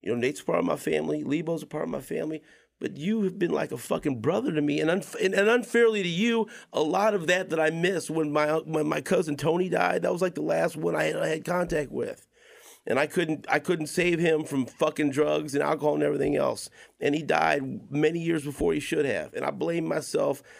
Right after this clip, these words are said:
I have a fuck, I have a Facebook fucking message between me and him that I look at from time to time where he was fucking, you know,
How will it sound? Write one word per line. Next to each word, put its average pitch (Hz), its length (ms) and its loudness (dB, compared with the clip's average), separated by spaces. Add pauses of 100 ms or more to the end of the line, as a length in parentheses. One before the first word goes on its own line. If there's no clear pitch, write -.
(120)
I - 140 2
have - 140 -2
a 127 60 -4
fuck, - 340 -4
I 151 80 0
have - 140 -2
a 143 40 -4
Facebook - 720 -2
fucking 156 380 0
message 156 360 -4
between 147 300 -2
me 160 160 0
and 156 80 0
him 156 320 0 (300)
that - 100 0
I - 60 4
look 160 260 -2
at 147 220 0
from 139 160 -4
time 147 240 -2
to 139 60 -2
time 151 420 0 (240)
where 123 180 0
he 160 300 -2
was 143 240 -2
fucking, 147 600 -2 (140)
you 82 140 -2
know, 143 400 0